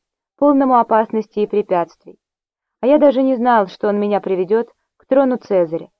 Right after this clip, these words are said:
Ты навсегда останешься госпожой и повелительницей твоего преданного Клавдия, послушного каждому слову своей супруги". В этот момент Миссалина почувствовала, что кто-то тянет её за край одежды.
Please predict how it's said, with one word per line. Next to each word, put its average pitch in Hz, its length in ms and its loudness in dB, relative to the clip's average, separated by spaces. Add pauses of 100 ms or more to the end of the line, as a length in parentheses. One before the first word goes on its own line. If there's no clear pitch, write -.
(680)
Ты 254 80 0
навсегда 262 440 2
останешься 247 520 0
госпожой 208 500 0
и 269 40 0
повелительницей 214 960 -2 (260)
твоего 269 340 4
преданного 240 500 0
Клавдия, 180 600 -4 (340)
послушного 220 560 -2
каждому 233 480 -2
слову 220 360 -2
своей 180 400 -4
супруги". 170 540 -10 (1200)
В 226 80 0
этот 330 220 2
момент 269 440 0
Миссалина 226 480 -2
почувствовала, 220 840 -4 (320)
что - 240 -2
кто-то 311 300 -2
тянет 262 400 0
её 226 160 0
за 202 100 -2
край 185 340 -2
одежды. 160 440 -6